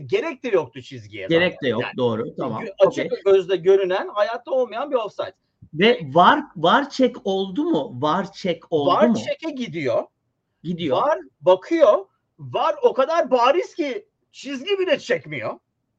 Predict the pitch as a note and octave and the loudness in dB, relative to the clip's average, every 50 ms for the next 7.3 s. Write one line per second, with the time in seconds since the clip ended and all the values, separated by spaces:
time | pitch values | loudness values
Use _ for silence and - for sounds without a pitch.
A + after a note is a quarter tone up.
0 | _ _ _ _ _ _ _ _ _ _ _ _ _ _ _ _ _ C3+ C#3 - | _ _ _ _ _ _ _ _ _ _ _ _ _ _ _ _ _ -8 -6 -4
1 | - A3+ C4 D#4 E4+ D#4+ D4+ - D4 - - E3 - G4 - - - - - F#3 | -2 -2 -2 -2 -2 -2 0 0 0 0 -2 -4 -4 -6 -6 -8 -8 -2 0 0
2 | E3+ - - F3+ D3+ D3 C3+ B2+ A2 C3 A2 G#2 - A2+ D#3 G#3+ G#2 - G3 F#3 | 0 0 -6 -6 -6 -4 -6 -4 -4 -4 -4 -4 -6 -8 -10 -10 -6 -4 -4 -2
3 | D3 F#3 E3+ D#3+ F3 F3+ G3+ G3 F3+ F3 D3+ C3+ B2+ A#2+ G#2 G#2 - - C#3+ G3+ | 0 0 0 0 0 -2 -4 -4 -6 -6 -6 -6 -10 -12 -12 -12 -18 -16 -16 -16
4 | C4 _ _ _ _ _ _ _ - C#3 B2 E3+ G#3+ C4 F4 B4 - - C#4 C4 | -16 _ _ _ _ _ _ _ -20 -16 -12 -6 -4 0 0 -2 -2 -4 -8 -6
5 | C4+ F#4 G4 F#4+ _ _ _ - - - - _ - - - - - _ _ - | -4 -6 -6 -8 _ _ _ -16 -16 -16 -16 _ -20 -20 -20 -20 -20 _ _ -20
6 | _ _ _ _ _ - - C4+ C#4 C#4 - D#4 D#4 D#4 D#4 D4 E4+ F4 D#4+ - | _ _ _ _ _ 2 4 4 4 4 6 6 6 6 6 4 -2 -2 -2 -2
7 | - F3+ C3 - - | -6 -8 -8 -8 -12